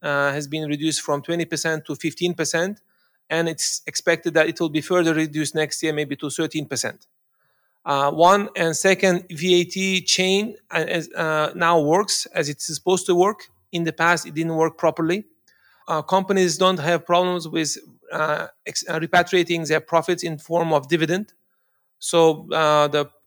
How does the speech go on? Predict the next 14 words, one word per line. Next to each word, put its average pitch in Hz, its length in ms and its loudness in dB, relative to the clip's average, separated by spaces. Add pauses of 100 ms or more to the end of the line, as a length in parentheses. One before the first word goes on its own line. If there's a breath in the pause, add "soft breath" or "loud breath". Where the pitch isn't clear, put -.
corporate 185 380 -2
profit 175 320 0
tax 160 340 2
in 151 80 -6
Uzbekistan 147 580 -2
is 143 80 -8
about 143 280 0
fifteen 165 340 -6
percent. 156 500 -4
Dividend 156 400 -4
tax 151 340 0
is 139 140 -8
ten 160 260 -6
percent. 156 500 -4